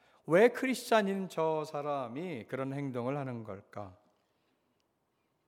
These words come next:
그 답을 듣고자 할 때 우리가 주는 답이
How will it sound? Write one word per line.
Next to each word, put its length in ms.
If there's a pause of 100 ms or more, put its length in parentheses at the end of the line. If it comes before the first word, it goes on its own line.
(1700)
그 140
답을 280
듣고자 340
할 120
때 80
우리가 260
주는 260
답이 380